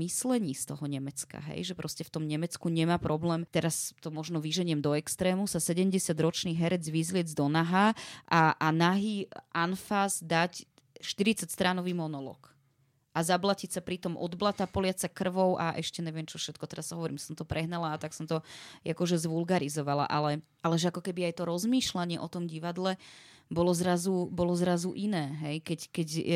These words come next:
ke-, viem, že keď išli robiť Tisa, tak od toho Kukuru všetci odhovárali.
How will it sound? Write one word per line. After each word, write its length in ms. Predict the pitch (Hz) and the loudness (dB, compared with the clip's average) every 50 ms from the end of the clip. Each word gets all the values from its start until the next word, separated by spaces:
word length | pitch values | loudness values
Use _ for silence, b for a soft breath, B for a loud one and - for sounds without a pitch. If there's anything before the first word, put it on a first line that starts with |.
| 160 156 160 | 4 4 2
ke-, 160 | - - - | 0 -4 -6
viem, 320 | - 160 165 170 175 180 | -4 2 4 4 6 6
že 140 | 175 165 175 | 4 2 0
keď 180 | - 175 160 - | -2 -4 -6 -6
išli 320 | - 170 - - - 175 | -6 -6 -4 -2 0 0
robiť 320 | 165 165 165 160 - - - | 0 2 0 -2 -6 -6 -6
Tisa, 480 | - 147 143 - - - 175 175 190 190 B B B B B B B B _ - | -6 -4 -2 -2 0 0 2 2 0 -2 B B B B B B B B _ 0
tak 320 | 165 165 165 160 - - - | 2 2 2 0 -2 -6 -4
od 160 | 170 170 - | -4 -4 0
toho 240 | - 175 170 180 165 | 0 0 0 0 -2
Kukuru 400 | - - 170 - - 175 170 - | -2 -6 -6 -2 0 0 0 0
všetci 300 | - 180 170 - - 180 | -2 -4 -2 -2 -2 -2
odhovárali. 640 | 202 202 208 214 185 156 139 - - 73 73 - 156 | 0 2 2 2 2 0 -2 -4 -6 -8 -8 -10 -12